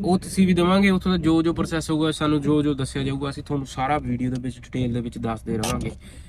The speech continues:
ਉਦੋਂ ਤੱਕ ਤੁਸੀਂ ਵੀਡੀਓ ਨਾਲ ਜੁੜੇ ਰਹੋ ਤੇ ਪਾ ਦੇਣਾ। ਇਹਨਾਂ ਦਾ ਲੈਟਰ ਬਾਕਸ ਹੈ ਜਿਹੜਾ ਸੀ ਵੀ ਬਾਕਸ ਬਣਾਇਆ ਹੈ, ਕੋਰੀਕੁਲਮ ਲਿਖਿਆ ਹੋਇਆ, ਇਹਦਾ ਮਤਲਬ ਹੈ ਬਈ ਤੁਹਾਡਾ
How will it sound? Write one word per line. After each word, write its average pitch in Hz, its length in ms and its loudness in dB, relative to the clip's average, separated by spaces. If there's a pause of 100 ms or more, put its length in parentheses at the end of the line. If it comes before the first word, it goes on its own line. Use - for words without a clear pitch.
(200)
ਉਦੋਂ 165 160 6
ਤੱਕ 208 160 4
ਤੁਸੀਂ 208 240 6
ਵੀਡੀਓ 185 260 6
ਨਾਲ 196 140 6
ਜੁੜੇ 165 380 6
ਰਹੋ 180 200 4
ਤੇ 196 100 0 (100)
ਪਾ 131 180 4
ਦੇਣਾ। 127 220 0
ਇਹਨਾਂ 147 200 2
ਦਾ 165 60 0
ਲੈਟਰ 143 280 4
ਬਾਕਸ 139 300 -2
ਹੈ 143 60 0
ਜਿਹੜਾ 143 220 0
ਸੀ 139 180 -4
ਵੀ 131 120 -2
ਬਾਕਸ 120 300 -4
ਬਣਾਇਆ 120 340 -2
ਹੈ, 151 120 -2 (640)
ਕੋਰੀਕੁਲਮ 147 600 2
ਲਿਖਿਆ 135 280 2
ਹੋਇਆ, 139 180 6
ਇਹਦਾ 143 140 4
ਮਤਲਬ 135 400 0
ਹੈ 131 60 4
ਬਈ 135 160 -2
ਤੁਹਾਡਾ 127 480 -2